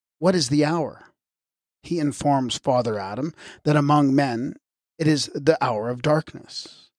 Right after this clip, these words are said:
but that it is midday in the lodge. The candidate is asked, "Why he has knocked at the door?" and what has become of the eight companions.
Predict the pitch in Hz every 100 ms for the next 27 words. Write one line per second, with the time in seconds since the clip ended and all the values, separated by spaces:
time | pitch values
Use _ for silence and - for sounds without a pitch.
0 | _ 143 147 160 156 156 127 160 175 131
1 | 165 135 107 110 110 143 - - - -
2 | _ _ _ _ _ _ _ - 143 175
3 | 196 185 165 143 127 110 98 - - -
4 | - _ _ _ _ - 135 196 196 202
5 | 170 143 113 92 135 127 139 165 - -
6 | - _ _ _ 156 165 180 180 202 190
7 | - 127 143 170 151 170 120 117 - 143
8 | 143 175 214 - 95 -